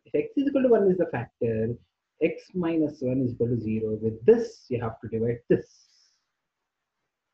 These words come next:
Okay, children? X is equal to one is a factor. So x minus one you have to divide. With x minus one you should divide. Okay, children? Once you divide with x minus one. Those who don't know long division method, please check.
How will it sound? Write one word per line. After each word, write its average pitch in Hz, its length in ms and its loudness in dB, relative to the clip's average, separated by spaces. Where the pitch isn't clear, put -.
Okay, 180 140 -6
children? 226 280 -8
X - 80 -4
is 185 80 2
equal 180 140 0
to 160 60 -4
one 127 140 0
is 135 100 -2
a 156 60 0
factor. 110 420 -8
So 147 200 -2
x - 220 -14
minus 165 320 -2
one 175 100 -4
you 147 120 -4
have - 140 -16
to - 60 -20
divide. - 800 -20
With 135 200 -4
x 131 220 -12
minus 127 300 -4
one 180 120 -6
you 127 120 -6
should - 140 -16
divide. - 280 -18
Okay, - 200 -6
children? 247 320 -6
Once - 200 0
you 247 100 2
divide 135 300 2
with 151 180 -8
x - 260 -16
minus 107 360 -14
one. - 1400 -10
Those 123 60 -6
who 131 100 2
don't 123 160 0
know 117 100 0
long 117 160 0
division 117 280 -2
method, 117 220 -6
please 156 200 -4
check. 202 160 -6